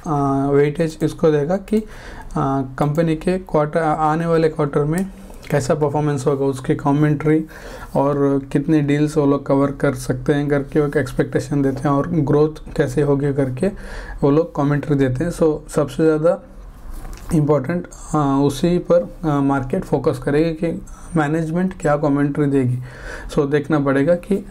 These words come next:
अ, टीसीएस का results कल कैसे होगा और उसका commentary भी कैसे रहेगा, ये सबसे ज़्यादा important news होने वाली है। So उसके साथ, उसके बाद आपको Infosys का भी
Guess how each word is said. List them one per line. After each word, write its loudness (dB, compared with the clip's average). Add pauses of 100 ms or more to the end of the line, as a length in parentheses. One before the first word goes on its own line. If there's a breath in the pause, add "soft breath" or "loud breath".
(120)
अ, 2
टीसीएस 0
का 0
results 2
कल 0
कैसे -2
होगा 2
और 2
उसका 0
commentary 2
भी -2
कैसे 0
रहेगा, 2 (400 loud breath)
ये 2
सबसे -2
ज़्यादा 2
important 0 (160)
news 2
होने 0
वाली 4
है। -4 (1300 loud breath)
So -2
उसके 2
साथ, 0
उसके 2
बाद 2
आपको 0
Infosys 0
का 0
भी 0